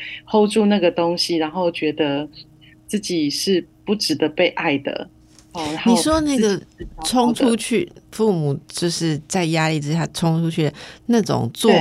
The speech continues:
Speaker 2: 为跟言语会像是什么？
Speaker 1: 对。比，比如说可能就是，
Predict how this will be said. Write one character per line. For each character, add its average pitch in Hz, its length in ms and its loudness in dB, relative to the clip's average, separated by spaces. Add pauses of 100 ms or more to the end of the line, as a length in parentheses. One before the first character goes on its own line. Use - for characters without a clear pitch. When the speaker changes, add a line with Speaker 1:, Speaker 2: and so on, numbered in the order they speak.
Speaker 2:
为 135 320 2
跟 160 540 0
言 143 220 2
语 139 200 0
会 170 200 2
像 156 320 0
是 143 140 -2
什 - 260 -4
么？ - 120 -16
Speaker 1:
对。 175 100 -14 (1500)
比， 262 220 4
比 - 140 2
如 247 180 6
说 285 260 6
可 285 180 0
能 180 200 0
就 233 160 4
是， 202 480 0